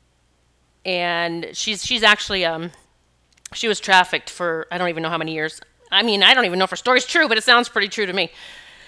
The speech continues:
And she is now telling stories about everything that she saw while she was trafficked, and including, you know, beings that,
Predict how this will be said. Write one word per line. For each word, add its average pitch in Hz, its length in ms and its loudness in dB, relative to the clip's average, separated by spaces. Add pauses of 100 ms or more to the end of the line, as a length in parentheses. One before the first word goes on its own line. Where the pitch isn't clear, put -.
(260)
And 220 260 2
she 269 520 -2 (500)
is 214 180 -2
now 208 280 6
telling 208 280 0
stories 208 360 -2
about 196 200 -2
everything 190 380 -4
that 185 120 -4
she 170 440 -8
saw 214 420 0 (280)
while 175 120 -10
she 175 140 -10
was 165 100 -10
trafficked, - 580 -6 (640)
and 180 400 -2
including, 190 640 -2 (120)
you 185 100 -8
know, 175 120 -4
beings 185 520 -4
that, 170 460 -2